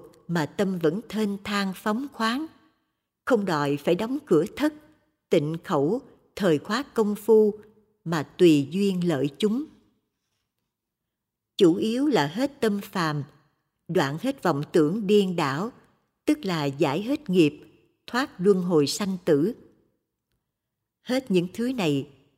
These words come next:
thì chính tâm ta là thánh, không phải cầu chi khác nữa. Triệu Châu hỏi đệ tử, "Ăn cháo xong chưa?" "Thưa xong."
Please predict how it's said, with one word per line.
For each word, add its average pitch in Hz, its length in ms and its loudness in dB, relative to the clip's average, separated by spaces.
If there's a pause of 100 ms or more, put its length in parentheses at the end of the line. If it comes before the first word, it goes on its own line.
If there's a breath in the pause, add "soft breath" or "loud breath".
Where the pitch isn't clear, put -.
(200)
thì - 300 2
chính 233 240 0 (100)
tâm 202 280 0
ta 202 140 -2
là 160 320 -4
thánh, 233 300 -6 (600)
không 196 180 0
phải 170 280 -4
cầu 151 320 2
chi 185 260 2
khác 240 340 -8
nữa. 165 260 0 (2750)
Triệu 156 240 6
Châu 185 380 -2
hỏi 165 200 -4
đệ 143 300 2
tử, 156 300 2 (1400)
"Ăn 190 260 -2
cháo 202 220 -6
xong 196 360 -4
chưa?" 202 300 0 (1500)
"Thưa 220 160 0
xong." 202 340 -4